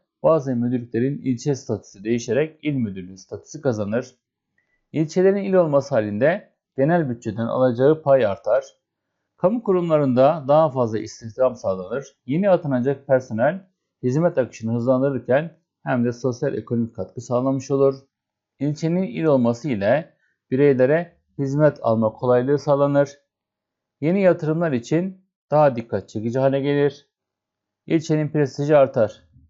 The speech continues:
Yedinci soru, dünyadaki farklı bö-, bölge örneklerini, özellikleri ve bölge belirlemede kullanılan kriterler açısından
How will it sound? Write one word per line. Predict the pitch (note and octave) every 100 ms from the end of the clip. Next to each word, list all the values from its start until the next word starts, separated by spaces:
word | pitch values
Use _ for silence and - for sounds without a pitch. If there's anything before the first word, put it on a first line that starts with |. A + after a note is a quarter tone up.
| _ _ _ -
Yedinci | C3 F#3+ B3+
soru, | A#3+ D#3 B2+ E3 - _ _ _ -
dünyadaki | C#3 E3+ F#3+ A3+ B3
farklı | F#3 F3 F3+ A3
bö-, | G3+ F#3 C#3+
bölge | D3 D#3 F3
örneklerini, | D3 C3 B2+ A#2 G#2+ G2+ A#2 F3 F3 -
özellikleri | C3 D3 D#3 D#3 D3+ E3+ E3
ve | E3 C3+
bölge | C3 C#3 E3
belirlemede | C3+ B2 A#2 A2+ A2 -
kullanılan | C#3+ C3+ B2+ B2+ B2+
kriterler | D3 C#3 C#3+ C#3
açısından | A#2 G2+ - - D3 F#3+